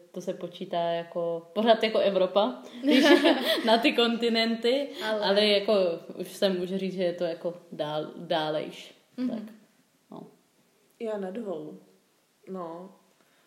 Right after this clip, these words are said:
Speaker 3: Jako byla jsem v Asii a to jako Turecko, takže,
Speaker 2: Mhm.
Speaker 3: takže tak, no. Jak
Speaker 1: A
Speaker 3: začíná
Speaker 1: ty?
Speaker 3: Evropa.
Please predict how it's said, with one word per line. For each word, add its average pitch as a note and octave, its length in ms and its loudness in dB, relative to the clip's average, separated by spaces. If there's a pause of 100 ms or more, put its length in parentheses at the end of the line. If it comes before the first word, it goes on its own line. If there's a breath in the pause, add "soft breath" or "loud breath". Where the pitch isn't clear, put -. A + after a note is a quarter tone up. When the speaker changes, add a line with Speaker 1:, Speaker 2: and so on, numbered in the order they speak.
(760 soft breath)
Speaker 3:
Jako G3 220 -6
byla G3 160 -4
jsem G3 160 -8
v G3 100 -14
Asii F#3 380 -6
a F3+ 60 -8
to F3+ 100 -12
jako F3 180 -10
Turecko, E3 580 -16 (280)
takže, - 420 -14
Speaker 2:
Mhm. A3 360 -6 (500)
Speaker 3:
takže F#3 220 -18
tak, F3 320 -20
no. F3+ 100 -18 (1040)
Jak F3+ 120 -16
Speaker 1:
A - 20 -20
Speaker 3:
začíná G3+ 200 -6
Speaker 1:
ty? F#3 200 -8
Speaker 3:
Evropa. F#3 440 -14